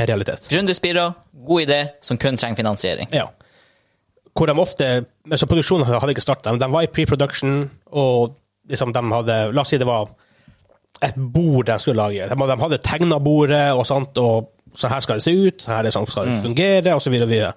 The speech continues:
Speaker 2: Businessplan for hvordan det skal leveres.
Speaker 1: Ja, ikke sant. Men de hadde ikke penger til å faktisk gjennomføre før prosjektet.
Speaker 2: Mm.
Speaker 1: Fair enough. Ingen issues med det her.
Speaker 2: Mm.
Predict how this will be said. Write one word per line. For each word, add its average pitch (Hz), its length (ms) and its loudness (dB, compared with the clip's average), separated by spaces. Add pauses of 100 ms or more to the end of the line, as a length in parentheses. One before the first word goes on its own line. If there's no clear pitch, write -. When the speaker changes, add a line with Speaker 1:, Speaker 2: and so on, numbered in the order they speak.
Speaker 2:
Businessplan 127 500 -2
for 113 180 -2
hvordan 135 380 -2
det 104 80 2
skal 98 160 -2
leveres. 135 560 0
Speaker 1:
Ja, 190 140 4 (100)
ikke 156 100 -4
sant. 120 340 -4 (120)
Men 165 160 0
de 165 80 2
hadde 156 160 0
ikke - 140 -4
penger 143 260 0
til 127 140 0
å - 20 -2
faktisk 127 220 -2
gjennomføre 117 320 0
før 143 180 0
prosjektet. 131 440 -4 (180)
Speaker 2:
Mm. 120 80 -16 (180)
Speaker 1:
Fair 220 420 0
enough. 143 360 -2 (160)
Ingen 196 300 2
issues - 420 -2
med - 100 -12
det - 80 -14
her. - 160 -16
Speaker 2:
Mm. 98 220 -18